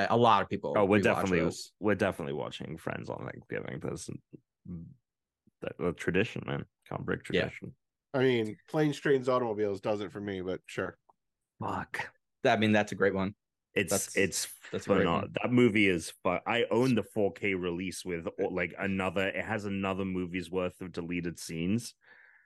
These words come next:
Speaker 3: It's just, it's a fantastic fucking movie.
Speaker 2: Those aren't
Speaker 3: Love it.
Speaker 2: pillows.
Speaker 3: Yeah.
Speaker 1: Alex, what was your third one you added?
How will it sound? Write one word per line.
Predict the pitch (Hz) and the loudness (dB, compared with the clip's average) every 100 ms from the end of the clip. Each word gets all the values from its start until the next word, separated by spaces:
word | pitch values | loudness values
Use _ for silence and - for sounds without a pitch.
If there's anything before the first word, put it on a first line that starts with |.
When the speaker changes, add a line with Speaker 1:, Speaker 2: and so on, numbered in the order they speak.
| _ _ _ _ - | _ _ _ _ -20
Speaker 3:
It's | - - - - _ _ - | -20 -18 -18 -20 _ _ -4
just, | 113 - - - | -4 -4 -8 -4
it's | 123 123 | -2 -2
a | |
fantastic | 123 113 110 110 104 113 101 - _ | 0 0 2 0 0 -4 -6 -8 _
fucking | 107 95 98 | -6 -6 -6
movie. | 92 95 98 _ - - - | -8 -10 -12 _ -18 -16 -4
Speaker 2:
Those | 92 92 95 90 | 2 4 4 2
aren't | 104 98 | 2 0
Speaker 3:
Love | 104 104 | -2 0
it. | 104 | 2
Speaker 2:
pillows. | 104 - 107 107 123 - - _ _ | 4 4 4 2 0 -2 -20 _ _
Speaker 3:
Yeah. | 117 120 107 101 _ _ _ _ - - - - | -4 -2 -2 -4 _ _ _ _ -20 -20 -20 -4
Speaker 1:
Alex, | 170 208 - | 4 6 6
what | 170 180 | 6 8
was | 208 190 170 | 10 8 8
your | 175 170 175 165 143 - - _ _ _ - | 8 10 10 10 8 2 -14 _ _ _ 4
third | 147 143 | 6 8
one | 165 175 | 6 6
you | 180 | 4
added? | 185 190 | 4 0